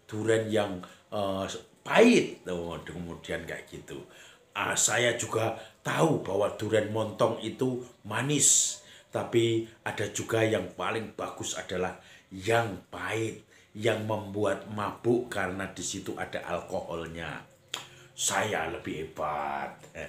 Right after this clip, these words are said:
Oh, saya juga lebih hebat dulu. Saya makan duren yang ini. Wah, itu bicara duren. Nanti bicara lain lagi tentang apa?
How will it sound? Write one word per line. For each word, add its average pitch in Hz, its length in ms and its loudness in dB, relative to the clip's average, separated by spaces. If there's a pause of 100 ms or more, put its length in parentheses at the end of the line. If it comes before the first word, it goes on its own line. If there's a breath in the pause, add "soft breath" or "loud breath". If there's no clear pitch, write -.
(300 loud breath)
Oh, - 240 4
saya 175 320 8
juga 151 240 8
lebih 156 400 6
hebat 202 240 10
dulu. 151 480 4 (160 loud breath)
Saya 117 240 4
makan 113 400 2
duren 110 320 6
yang 101 240 2
ini. 98 640 -2 (320)
Wah, - 320 -18
itu - 160 -12
bicara 87 400 -6
duren. 101 400 -4 (480 soft breath)
Nanti 87 240 -4
bicara 95 400 0
lain 98 240 2
lagi 98 320 -2
tentang 98 320 -4
apa? 104 400 -2